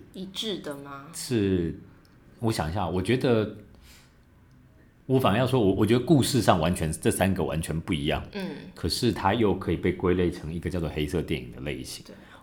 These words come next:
Speaker 2: 我，我昨天就是想说，好，我们要来好好聊黑色电影，然后就想说要做功课，然后做了半小时的功课之后，就得到一个结论说，我们还是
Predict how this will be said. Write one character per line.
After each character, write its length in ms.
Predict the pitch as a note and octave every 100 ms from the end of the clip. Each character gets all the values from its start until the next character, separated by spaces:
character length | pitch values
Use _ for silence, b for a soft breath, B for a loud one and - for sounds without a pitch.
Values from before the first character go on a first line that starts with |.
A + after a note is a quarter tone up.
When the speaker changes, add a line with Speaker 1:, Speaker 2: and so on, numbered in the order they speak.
| B
Speaker 2:
我， 120 | E2+ - -
我 200 | G2+ F#2 F2+ -
昨 160 | F#2
天 400 | F#2+ A2+ G#2 G#2+ G#2+ - - - A2+
就 80 | A2+
是 340 | G#2 F#2+ F2+
想 240 | - E2+ C#2+
说， 180 | F2+ F2+
好， 180 | C#2 B1+
我 60 |
们 100 | D2+
要 140 | F2 E2+
来 80 |
好 140 | - D#2+
好 100 | D2+
聊 140 | C2+
黑 160 | D2 D#2
色 120 | D#2
电 160 | D#2+ C#2+
影， 100 | C#2
然 100 | D#2+
后 40 |
就 60 | D#2
想 140 | C2
说 80 | D#2+
要 80 | D2+
做 140 | -
功 240 | D2 C#2 C2+
课， 220 | - - - B B
然 100 | F2
后 140 | F2 F2
做 220 | - F#2+
了 100 | D#2
半 220 | D2 F#2
小 100 | C#2+
时 60 | B1+
的 80 | C#2
功 160 | D#2
课 100 | E2+
之 100 | D#2+
后， 40 | D#2
就 80 | D#2
得 100 | D2+
到 140 | D#2
一 40 |
个 100 | D2
结 180 | C#2 C2+
论 180 | D2+ D2
说， 380 | - C2+ C2+ - B B B _ -
我 60 |
们 100 | D2
还 80 | D2
是 300 | D#2 E2 D2